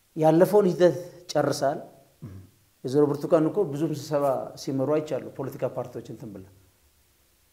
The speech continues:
Speaker 1: ከዛ ፖለቲካ ፓርቲ ላይ ያልተስማማኸውን ትይዝና ህዝብ ይዳኘኝ ብለህ መምጣት ነው።
Speaker 2: ሪሊ አዎ። እኔም እያልኩ ያ-፣ by the way እያወራን ያለነው በአንድ ጉዳይ ላይ ነው። ተመሳሳይ ጉዳይ ላይ ነው እያወራን ያልኩት። አሁን እየተነሳ ያለው መጀመሪያ በፊት መጨረስ የነበረብን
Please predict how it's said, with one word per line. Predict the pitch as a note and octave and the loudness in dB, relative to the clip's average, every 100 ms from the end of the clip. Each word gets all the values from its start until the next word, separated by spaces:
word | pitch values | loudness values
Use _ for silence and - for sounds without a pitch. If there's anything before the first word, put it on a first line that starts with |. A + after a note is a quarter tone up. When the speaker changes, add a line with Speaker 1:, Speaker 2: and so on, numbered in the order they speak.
| _ _ - | _ _ 0
Speaker 1:
ከዛ | G3 F3+ A#3+ | 2 8 8
ፖለቲካ | A3+ G#3+ G#3 G#3+ G#3+ | 8 6 2 2 2
ፓርቲ | G#3 G3 F#3+ | 2 2 0
ላይ | F#3+ E3+ | 4 6
ያልተስማማኸውን | E3+ G#3 F#3+ G3 F#3+ G3 F#3+ G#3 B3+ C4 - - - | 4 2 -2 0 2 4 6 8 8 6 -4 -12 -16
ትይዝና | - D#3 C#3 D#3+ G3 C4 - - - _ - | -4 -2 4 4 4 0 -8 -20 -20 _ -10
ህዝብ | E3+ C#3+ | -8 -2
ይዳኘኝ | D3+ C#3 C3+ C3+ | 2 2 2 -2
ብለህ | C3 B2 | -2 -2
መምጣት | A#2+ A2+ C3+ | -4 -2 -4
ነው። | - - - | -4 -16 -2
Speaker 2:
ሪሊ | E3+ E3 C#3+ | 4 6 6
አዎ። | A#2 - | 2 2
እኔም | F3 G3+ A3 | 2 4 6
እያልኩ | G3+ G#3 G#3 | 8 6 6
ያ-፣ | G3 E3+ F3 | 0 0 4
by | F3+ | 6
the | G#3+ | 6
way | B3 | 4
እያወራን | A3 G#3+ A3 A3+ | 6 8 8 6
ያለነው | A#3 A3+ | 4 2
በአንድ | D#3+ E3+ D3 | 4 4 2
ጉዳይ | B2+ C3+ | -2 -2
ላይ | A#2 G#2+ | -2 -6
ነው። | G#2 - _ _ _ | -12 -18 _ _ _
ተመሳሳይ | C#3+ D3 - C3+ | 0 0 0 -2
ጉዳይ | C3 C3+ | -4 -4
ላይ | B2+ | -4
ነው | |
እያወራን | B2+ A#2+ A#2 A#2+ | -4 -4 -4 -6
ያልኩት። | G#2+ - - - - - | -8 -14 -20 -20 -20 -8
አሁን | D#3+ C4+ D#4+ | -2 2 4
እየተነሳ | D#4 D#4 C4+ - A3+ | 4 2 0 2 4
ያለው | F3+ D#3 C3 B2 - - _ _ - | 4 2 -2 -4 -8 -18 _ _ 2
መጀመሪያ | F3+ G#3 C#4+ C4+ A#3 | 4 8 8 10 8
በፊት | G3 - | 6 2
መጨረስ | F#3 E3+ E3 E3 | 0 0 0 -2
የነበረብን | D3+ C3+ B2 B2+ A2+ | -2 -4 -4 -4 -4